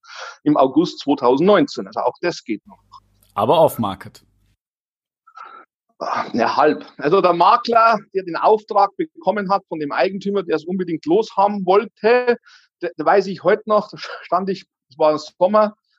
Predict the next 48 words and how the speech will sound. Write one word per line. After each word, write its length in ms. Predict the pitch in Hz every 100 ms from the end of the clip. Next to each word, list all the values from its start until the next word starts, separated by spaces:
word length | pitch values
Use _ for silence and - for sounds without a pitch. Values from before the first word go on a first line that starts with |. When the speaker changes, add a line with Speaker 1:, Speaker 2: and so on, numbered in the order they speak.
| _
Speaker 1:
schweineheiß, 840 | _ - 165 214 202 180 202 208 -
fünfunddreißig 680 | 202 202 190 180 175 165
Grad, 320 | - 160 185 190
ich 80 |
stand 280 | - 185 185
gerade 300 | 185 175 170
am 180 | 147 143
Tanken, 600 | 160 185 208 214 226 214
hat 140 | 180 175
die 80 | 160
Tapsel 440 | 170 180 - 208
in 80 | 202
der 80 | 185
Hand, 180 | 202
rollt 180 | 185 175
das 60 | -
Telefon, 400 | 190 202 196 202
ist 100 | 170
der 80 | 160
Makler 500 | 151 185 - - 190
dran, 240 | 190 202 - _ _ _ _ _ _ _
erzählt 340 | 175 165 202 233
er 80 |
mal, 140 | 220 214
dass 120 | 208
er 60 | 196
das 140 | 175
Mehrfamilienhaus 640 | 190 214 220 220 202 196
in 100 | 185
Flöha 420 | 170 185 233 233 214
hat, 200 | 220 220
sagt, 260 | 196 190
er 100 | 196
will 160 | 175 180
hundert 320 | 196 214 202 - - -
Scheine 360 | - 185 226
für 120 | 214 220
das 140 | 202
Ding 280 | - 226 214
haben, 220 | 214 208 160 170
sagt, 240 | - 175 175 _
dass 140 | 175 151
das 200 | 170 156
ist 140 | 160
so, 120 | 185 165
so, 180 | 151
so. 320 | 135 196 247 247 _ _ _ _ _ _ _ _ _ _ -
Hm, 340 | 165 156 117